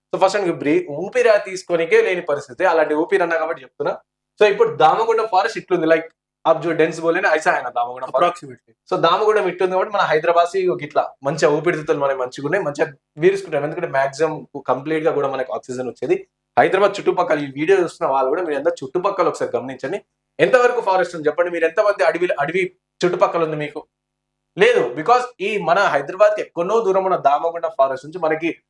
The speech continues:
Speaker 1: ఆ, ఆక్సిజన్ క్లీన్ గా వస్తుంది కాబట్టి, so మన ఊపిరితిత్తులు చక్కగా ఉన్నాయి, మంచిగా ఉన్నాయి. తెలంగాణ మాటలు చెప్పాలంటే చక్కగా ఉన్నాయి, మంచిగా ఉన్నాయి. సపోజ్ ఆ దామగుండం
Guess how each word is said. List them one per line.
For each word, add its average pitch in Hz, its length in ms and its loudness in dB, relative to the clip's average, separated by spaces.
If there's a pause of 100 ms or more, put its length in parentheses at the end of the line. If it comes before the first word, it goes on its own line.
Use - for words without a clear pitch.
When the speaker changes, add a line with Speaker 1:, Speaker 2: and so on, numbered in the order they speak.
(240)
Speaker 1:
ఆ, 131 40 4
ఆక్సిజన్ 139 540 0
క్లీన్ 165 380 -2
గా 226 80 2
వస్తుంది 160 300 -6
కాబట్టి, 127 360 -4
so 202 80 -2
మన 165 100 0
ఊపిరితిత్తులు 156 500 -8
చక్కగా 139 260 -2
ఉన్నాయి, 156 240 -2
మంచిగా 113 280 -6
ఉన్నాయి. 104 160 -12 (300)
తెలంగాణ 147 320 2
మాటలు 123 340 -4
చెప్పాలంటే 143 380 -2
చక్కగా 131 220 -4
ఉన్నాయి, 185 180 -4
మంచిగా 120 280 -4
ఉన్నాయి. 98 180 -14 (1200)
సపోజ్ 233 280 6
ఆ 220 60 6
దామగుండం 214 500 4